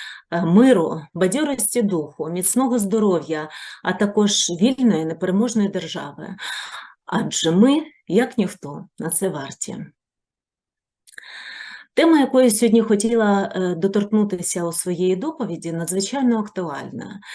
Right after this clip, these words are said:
Актуальна тому, що, е, в силу останніх подій це і зміна способу життя нашого, малорухливий спосіб життя, діджиталізація, комп'ютеризація, а також умови, в яких ми зараз живемо,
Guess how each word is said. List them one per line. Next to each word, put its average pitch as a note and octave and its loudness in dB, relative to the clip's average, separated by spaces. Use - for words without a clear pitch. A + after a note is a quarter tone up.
Актуальна C4 2
тому, B3+ 4
що, A#3 2
е, F#3 2
в D#3+ -6
силу A#3+ 2
останніх G#3+ -2
подій C4 -4
це E3+ -4
і F#3+ -6
зміна A3 -2
способу E3+ -6
життя G3 -4
нашого, F3 -4
малорухливий G#3 4
спосіб E3 -2
життя, G3+ 0
діджиталізація, F3 -2
комп'ютеризація, F3+ -4
а F3+ -6
також G#3+ -2
умови, F#3 4
в F3+ 0
яких G3 2
ми F#3 0
зараз F3+ -2
живемо, A#3 -2